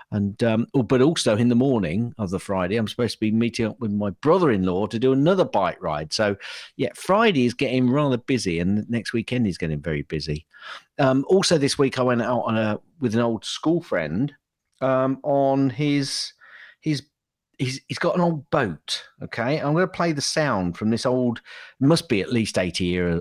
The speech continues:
year old, this diesel engine, which he basically found in bits. He's been looking after this one. It's a Dutch-made, uh, diesel engine. Uh, some of you may have seen it on, um, on, uh,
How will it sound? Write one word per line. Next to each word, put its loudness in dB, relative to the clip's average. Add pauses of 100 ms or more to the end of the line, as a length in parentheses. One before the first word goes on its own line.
year -2
old, -2
this -6
diesel -2
engine, -2
which 0
he 2
basically -2 (100)
found 0
in 0
bits. -2
He's -4
been 2
looking 0
after -2
this -6
one. -6
It's -8
a -6
Dutch-made, -2 (460)
uh, -4
diesel -4
engine. -8
Uh, -4
some 0
of -2
you 0
may 0
have -4
seen 0
it -2
on, -4 (200)
um, -2 (720)
on, 0
uh, -4